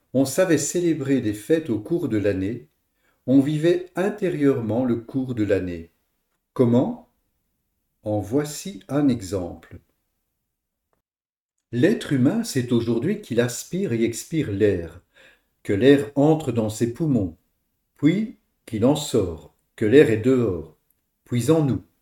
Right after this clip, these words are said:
puis à nouveau dehors, quand nous l'avons expiré. Mais il ne le sait plus directement, il ne le sait guère que par la science.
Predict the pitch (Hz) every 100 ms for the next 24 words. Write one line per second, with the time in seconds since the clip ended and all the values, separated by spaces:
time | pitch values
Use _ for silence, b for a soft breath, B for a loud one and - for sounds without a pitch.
0 | _ _ _ _ _ _ 113 104 127 131
1 | 139 185 135 131 113 90 - - 131 143
2 | 131 127 165 135 143 - 123 95 82 -
3 | _ _ _ _ b b b b b b
4 | b 123 139 226 233 156 156 151 - 156
5 | - 226 240 117 123 123 120 - 107 160
6 | 143 92 - _ - 113 117 110 104 -
7 | 107 101 139 180 190 - 131 120 - 123
8 | 110 110 104 104 98 95 - - 185 131
9 | - - -